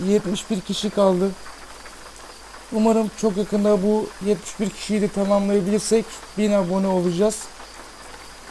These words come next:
Dün itibariyle kanalımız dokuz yüz yirmi dokuz abone sayısına ulaştı. Bana destek olan dokuz yüz yirmi sekiz ve dokuz yüz yirmi dokuzuncu abonelerimize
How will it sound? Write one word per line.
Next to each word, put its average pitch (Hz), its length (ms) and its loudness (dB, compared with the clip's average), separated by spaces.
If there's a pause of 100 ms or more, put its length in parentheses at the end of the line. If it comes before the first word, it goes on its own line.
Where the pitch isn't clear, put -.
(600)
Dün 214 100 4
itibariyle 208 800 6 (260)
kanalımız 202 580 2 (680)
dokuz 196 340 4
yüz 190 140 0
yirmi 208 220 4
dokuz 208 280 2
abone 202 300 4
sayısına 202 420 2
ulaştı. 196 500 2 (1000)
Bana 208 240 4
destek 208 360 2
olan 202 200 6 (320)
dokuz 196 300 2
yüz 196 80 2
yirmi 208 120 2
sekiz 190 340 0
ve 196 120 4
dokuz 196 240 2
yüz 175 80 -2
yirmi 196 200 2
dokuzuncu 196 480 2
abonelerimize 185 680 0